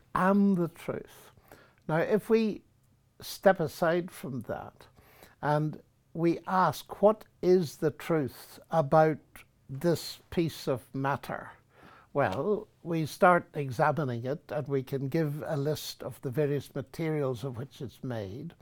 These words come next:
Then we can go down, <clears throat> "What's the truth about those materials?" Well, they consist of molecules. Well, what's the truth about the molecules? Well, they consist of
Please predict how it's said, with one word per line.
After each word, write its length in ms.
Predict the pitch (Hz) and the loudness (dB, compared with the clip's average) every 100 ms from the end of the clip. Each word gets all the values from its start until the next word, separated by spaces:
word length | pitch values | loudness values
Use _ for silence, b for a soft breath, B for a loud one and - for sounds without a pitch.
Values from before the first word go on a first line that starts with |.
| B B B B B | B B B B B
Then 300 | 165 208 208 | 8 10 10
we 120 | 185 | 6
can 280 | - 170 156 | 4 0 0
go 200 | 156 156 | 2 2
down, 520 | 151 143 139 135 131 - _ _ | 4 4 4 2 -6 -12 _ _
<clears throat> 140 | - 190 | -4 -2
"What's 420 | 143 160 170 - | 0 2 0 -2
the 100 | 151 | -6
truth 380 | 127 175 160 - | -2 -2 -2 -2
about 320 | 127 143 139 | 0 0 0
those 260 | 127 135 123 | -2 -2 -4
materials?" 760 | 117 - 147 95 95 110 175 143 | -8 -6 -6 -6 -8 -10 -8 -2
Well, 180 | 135 | 0
they 120 | 139 127 | 0 -2
consist 520 | 143 127 151 143 135 | -6 -4 -6 -6 -8
of 120 | 113 | -8
molecules. 600 | 110 120 117 - 175 156 | -6 -8 -8 -6 -6 -6
Well, 140 | 156 131 | -4 -2
what's 260 | 151 - | -2 -2
the 120 | 175 | -10
truth 320 | - 160 139 160 | -6 -4 -4 -4
about 300 | 123 131 135 | -4 -4 -6
the 60 | |
molecules? 680 | 113 117 113 - 113 165 - B B B B | -6 -6 -6 -8 -6 -6 -10 B B B B
Well, 160 | 151 143 | 2 4
they 200 | 139 160 | 4 0
consist 600 | - 131 - 151 139 - | -2 -8 -4 -4 -4 -8
of 120 | 117 | -10